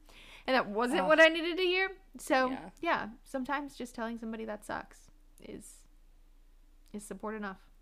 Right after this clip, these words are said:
Speaker 2: Yeah. Wow, I thought you were gonna cry there.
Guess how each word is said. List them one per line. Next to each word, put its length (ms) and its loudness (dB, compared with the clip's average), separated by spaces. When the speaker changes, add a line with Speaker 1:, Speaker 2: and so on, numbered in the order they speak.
Speaker 2:
Yeah. 280 -6
Wow, 160 -10
I 60 -12
thought 180 -8
you 60 -8
were 60 -8
gonna 160 -12
cry 180 -8
there. 220 -10